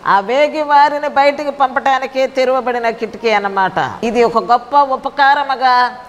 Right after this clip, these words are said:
పరిశుద్ధ గ్రంథములో వ్రాయబడింది. ఆ వేగువారు బయటికి జాగ్రత్తగా వారిని ద-, బయటికి దించినటువంటి ఆ కిటికీని ఉపకారపు కిటికీ అని పిలువబడింది అన్నమాట.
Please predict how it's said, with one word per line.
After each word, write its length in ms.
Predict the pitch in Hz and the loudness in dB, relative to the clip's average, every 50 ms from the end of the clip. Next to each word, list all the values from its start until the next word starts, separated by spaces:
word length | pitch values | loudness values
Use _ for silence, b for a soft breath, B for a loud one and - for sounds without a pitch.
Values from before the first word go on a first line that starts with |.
| - - - - - - - | -20 -20 -20 -20 -14 -8 -6
పరిశుద్ధ 360 | 214 233 220 - 247 214 247 | -6 -6 -4 -6 -4 -4 -4
గ్రంథములో 580 | - 247 247 233 233 233 233 233 233 226 226 220 | -2 0 -2 -2 -2 -4 -4 -2 0 0 0 2
వ్రాయబడింది. 880 | 220 214 214 214 220 214 196 208 202 190 185 175 160 143 135 117 107 - | 2 2 2 2 0 0 -2 -2 -2 -2 -6 -8 -10 -10 -12 -6 -2 0
ఆ 80 | 175 196 | 0 0
వేగువారు 680 | 196 226 254 285 294 277 302 285 294 294 285 294 285 | 2 0 0 0 2 2 2 4 6 6 4 4 2
బయటికి 600 | 240 277 285 285 294 285 302 285 - 294 285 277 | 0 2 0 0 0 -2 -6 -8 -8 -10 -10 -10
జాగ్రత్తగా 760 | 226 165 233 247 269 277 277 285 285 285 - 285 254 269 269 | -4 0 2 2 2 2 2 0 -2 -2 -4 -2 0 0 2
వారిని 320 | 269 269 269 269 269 269 | 4 2 2 0 -2 -6
ద-, 260 | 247 190 175 156 226 | -8 -8 -2 -2 -2
బయటికి 500 | 220 196 165 220 233 269 277 294 277 285 | -2 0 0 0 0 0 0 -2 -6 -6
దించినటువంటి 920 | 269 202 185 247 277 - 320 302 285 277 277 277 269 262 254 240 254 254 254 | -6 -6 -6 -6 -6 -4 -4 -2 -2 -2 -2 0 0 0 0 0 0 0 2
ఆ 120 | 240 226 | 2 0
కిటికీని 960 | 214 220 - 277 262 - 320 - 330 277 247 226 214 202 208 220 226 226 240 226 - - - - - - - - | 0 -4 -8 -8 -8 -8 -8 -6 -2 0 0 0 0 -2 -4 -4 -4 -6 -8 -12 -18 -20 -20 -20 -20 -20 -10 -8
ఉపకారపు 720 | 196 - 262 254 254 254 254 254 254 262 254 262 254 262 | -6 -2 -2 -2 0 0 2 4 4 4 2 2 -2 -6
కిటికీ 500 | 247 247 - 262 233 - 233 214 240 240 | -8 -6 -8 -8 -8 -8 -8 -4 -2 -2
అని 180 | 240 233 240 233 | -2 0 -2 -2
పిలువబడింది 680 | 226 233 220 214 220 220 214 208 202 202 196 190 185 | -2 0 0 0 0 0 2 2 0 0 -2 -2 -4
అన్నమాట. 420 | 185 180 175 170 160 147 139 - | -4 -4 -4 -6 -6 -8 -8 -8